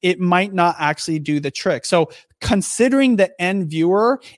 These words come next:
and where they're at and what their needs are specifically, I think is really important. So those are the three things I would say to deliver great quality content to people,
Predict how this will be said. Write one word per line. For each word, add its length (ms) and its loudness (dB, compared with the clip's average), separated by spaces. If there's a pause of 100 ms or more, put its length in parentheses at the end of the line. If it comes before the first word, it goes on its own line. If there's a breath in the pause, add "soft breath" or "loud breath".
and 240 0
where 220 4
they're 340 2
at 320 2
and 180 -6
what 280 -4
their 120 -2
needs 520 -6
are 260 0
specifically, 880 -4
I 80 -2
think 280 -6
is 240 -8
really 240 0
important. 340 -6
So 80 -8
those 240 2
are 60 4
the 80 0
three 200 -2
things 280 -4
I 80 4
would 160 0
say 340 0 (240 loud breath)
to 80 -6
deliver 500 0
great 300 -2
quality 640 -2
content 640 0
to 80 -6
people, 460 -2